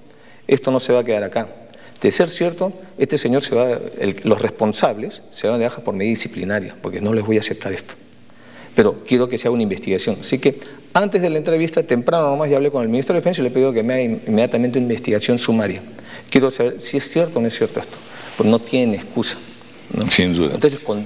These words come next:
Speaker 1: tanto esfuerzo
Speaker 2: Pero
Speaker 1: que uno les da, eh, este tipo de denuncias, eh, a uno es como una puñalada. Pero también quiero señalar que primero hay que averiguar.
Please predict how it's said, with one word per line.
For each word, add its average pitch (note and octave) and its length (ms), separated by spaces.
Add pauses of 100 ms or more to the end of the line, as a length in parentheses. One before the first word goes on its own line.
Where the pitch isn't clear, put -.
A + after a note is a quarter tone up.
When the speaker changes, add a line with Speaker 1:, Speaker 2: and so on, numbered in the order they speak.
(120)
Speaker 1:
tanto A3 340
esfuerzo C#3+ 500
Speaker 2:
Pero G#2+ 160
Speaker 1:
que A#2+ 60
uno D3+ 120
les A#2 160
da, G3 160 (680)
eh, G#2 380
este C#3 220
tipo C#3+ 260
de A2+ 80
denuncias, C3 580 (720)
eh, F#2 480
a F2+ 80
uno A#2 300
es - 160
como G#2 160
una A2+ 140
puñalada. F2+ 500 (580)
Pero C#3 300 (340)
también C#3 280
quiero D3+ 240
señalar A2 420 (680)
que G#2+ 180
primero C3 580 (460)
hay A2+ 140
que A#2+ 140
averiguar. F2+ 420